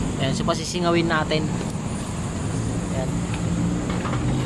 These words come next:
Pasisingawin natin, guys. Ayan, so i-bleed natin dito.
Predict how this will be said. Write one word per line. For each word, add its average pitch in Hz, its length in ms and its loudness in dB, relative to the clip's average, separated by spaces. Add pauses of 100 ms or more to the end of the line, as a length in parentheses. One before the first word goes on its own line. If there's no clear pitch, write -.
(400)
Pasisingawin 151 720 2
natin, 139 400 2
guys. - 480 0 (2000)
Ayan, 113 240 -2
so 135 80 2
i-bleed 147 400 6
natin 165 320 4
dito. 139 480 4